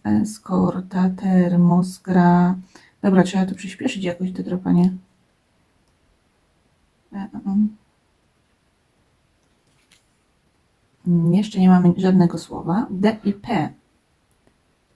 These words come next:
D i P. Piechota.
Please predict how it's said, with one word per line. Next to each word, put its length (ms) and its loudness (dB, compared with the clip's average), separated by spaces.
D 360 -2
i 80 -2
P. 340 -6
Piechota. 1000 -4